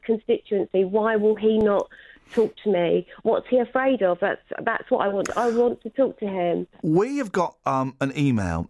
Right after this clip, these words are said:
Speaker 2: Sophie was working on this yesterday. Our reporter, Sophie Solaria, was, was kind of setting up the show, and she was sent an email at nine minute, uh, eleven minutes past nine last night. So,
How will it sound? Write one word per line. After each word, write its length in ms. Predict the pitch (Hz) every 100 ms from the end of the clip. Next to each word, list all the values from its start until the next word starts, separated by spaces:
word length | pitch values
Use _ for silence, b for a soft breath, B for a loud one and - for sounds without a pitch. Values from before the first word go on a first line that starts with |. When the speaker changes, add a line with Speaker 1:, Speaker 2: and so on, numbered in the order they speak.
| -
Speaker 2:
Sophie 340 | - 208 -
was 160 | 101 92
working 240 | 85 -
on 80 | 82
this 140 | 80 82
yesterday. 180 | - 95
Our 40 |
reporter, 360 | 101 117 110 98
Sophie 300 | 110 104 -
Solaria, 420 | 98 95 80 78
was, 240 | 82 - 95
was 120 | 90
kind 180 | 107 95
of 40 |
setting 300 | - 95 92
up 80 | -
the 60 | 87
show, 280 | - 82 82
and 100 | 95
she 160 | -
was 100 | 151
sent 200 | 139 127
an 100 | -
email 380 | 104 90 85 87
at 220 | 107 - - -
nine 320 | 127 156 147
minute, 240 | 123 120 -
uh, 100 | 120
eleven 360 | 135 175 190 180
minutes 200 | 165 -
past 300 | 143 131 131
nine 300 | 120 90 95
last 240 | 95 -
night. 200 | 98 -
So, 220 | 101 90